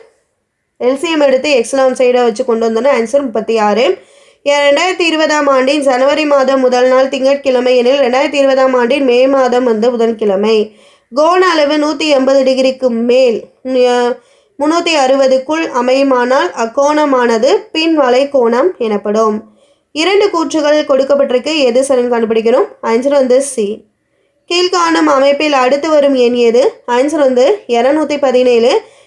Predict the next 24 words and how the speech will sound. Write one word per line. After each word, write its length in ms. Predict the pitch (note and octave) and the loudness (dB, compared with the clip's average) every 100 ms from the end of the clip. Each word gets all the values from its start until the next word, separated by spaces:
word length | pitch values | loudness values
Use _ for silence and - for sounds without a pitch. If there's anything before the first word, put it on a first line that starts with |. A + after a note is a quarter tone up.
| - | -10
இது 140 | C#4+ | -4
ஈஸியா 340 | D4+ E4+ F#4 F4 | 0 0 0 0
வந்து 80 | D#4 | 0
கண்டுபிடிச்சிடலாம். 760 | D#4+ C4 C#4+ C#4+ C#4+ C4+ C#4 D4 | 0 0 0 -2 -2 0 0 2
லாஸ்ட் 300 | B3+ D#4 E4 | 0 -2 -2
நம்பர் 220 | D4 B3 | -2 0
பாருங்க, 400 | B3 A#3 B3 D4+ | 0 0 0 2
ரெண்டு 560 | C4+ B3 B3+ D#4+ E4+ | 2 0 -2 -4 -6
ஒற்றை 420 | - A3+ A3+ B3+ B3+ | -4 -4 0 0 2
எண், 200 | D4 C#4+ | 0 0
ஒன்பது, 640 | A#3+ B3+ C#4 C4+ F4 G#4 - _ | -2 0 0 0 -2 -4 -10 _
சாரி, 300 | - C4 - | -4 0 2
ரெண்டு 340 | B3 C4 C4+ D#4+ | 2 2 0 2
இரட்டை 420 | C4 C4 C4+ B3+ | 0 0 0 0
எண், 160 | E4 E4+ | 2 0
ஒன்பது 460 | B3+ B3+ - C#4+ | 0 0 0 2
ஒற்றை 380 | B3+ G#3+ - A#3+ | 0 -2 -2 0
எண், 200 | C4 F4+ | 2 2
எட்டு 380 | C4+ A#3+ D#4 C#4+ | 0 -2 -4 -2
இரட்டை 380 | B3 A#3+ C4 B3+ | 0 0 0 0
எண், 200 | D4 - | 0 -2
அஞ்சு 440 | A3+ A#3 A3+ D4+ | -2 -2 -2 -2
ஒற்றை 380 | A#3 G#3 A#3 A3+ | -2 -2 0 0
எண். 160 | D4+ | 0